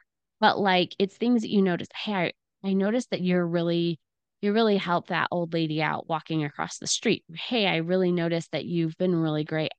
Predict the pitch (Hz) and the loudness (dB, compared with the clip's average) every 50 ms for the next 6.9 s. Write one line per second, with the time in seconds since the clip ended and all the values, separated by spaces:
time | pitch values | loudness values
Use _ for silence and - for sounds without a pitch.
0 | - 143 143 147 143 - - _ - - - _ _ _ _ _ _ _ - 180 | -8 -8 -8 -8 -10 -14 -16 _ -20 -20 -20 _ _ _ _ _ _ _ -4 -2
1 | 170 170 165 160 156 165 147 123 - - - _ - _ _ _ _ - 233 214 | -2 0 0 -2 -2 -2 -2 -2 -2 -4 -6 _ -20 _ _ _ _ 4 4 4
2 | - - - - _ _ _ _ _ _ _ _ _ _ _ _ _ _ - 185 | 2 -2 -16 -20 _ _ _ _ _ _ _ _ _ _ _ _ _ _ -6 -6
3 | - - 185 - - 190 196 190 - 185 175 160 170 170 165 - - 165 156 156 | -2 -2 -2 0 2 2 2 2 2 2 2 2 2 2 2 0 -2 -2 -4 -4
4 | - - 156 - - - - - - _ _ - 175 156 - 175 175 165 147 - | -6 -8 -10 -12 -12 -14 -18 -20 -20 _ _ -8 -6 -4 -2 0 0 0 -2 -4
5 | - - - - - - 220 190 180 175 170 165 160 170 170 170 170 - _ _ | -8 -12 -14 -16 -6 0 4 4 6 6 6 4 4 2 2 0 -2 -8 _ _
6 | _ _ _ _ _ - 175 175 170 165 156 - - - - - - 170 | _ _ _ _ _ -4 -2 0 -2 -2 -4 -8 -12 -12 -12 -14 -18 -20